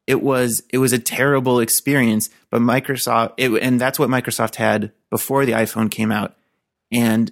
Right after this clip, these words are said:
it took them however many years before they even got into some kind of modern feeling and acting smartphone interface, and they're still behind even with the big leap that Windows Phone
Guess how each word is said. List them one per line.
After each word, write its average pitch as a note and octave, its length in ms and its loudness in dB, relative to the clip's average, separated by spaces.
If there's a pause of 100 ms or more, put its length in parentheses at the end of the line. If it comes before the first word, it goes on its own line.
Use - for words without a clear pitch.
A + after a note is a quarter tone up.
it B2 140 -2
took - 240 0
them A2+ 480 -2 (100)
however D#3 340 -2
many B2+ 260 0
years A#2 200 0
before A#2+ 300 -2
they A#2 80 -2
even C3+ 260 0
got A#2 220 -2
into A2+ 240 -4
some A2 180 0
kind A2 220 -2
of G#2 120 -4
modern A2+ 640 0 (720)
feeling B2 720 0
and A2 240 -2
acting A2+ 360 0
smartphone G#2+ 480 0
interface, A2 540 0
and A2+ 160 2
they're A2 140 2
still B2+ 380 0
behind G#2+ 500 -2 (340)
even A#2+ 340 2
with G#2 380 -2
the G#2 420 -2 (420)
big C3 200 0
leap G#2 380 -2
that G#2+ 420 -2
Windows A2 480 -2
Phone G#2 460 -2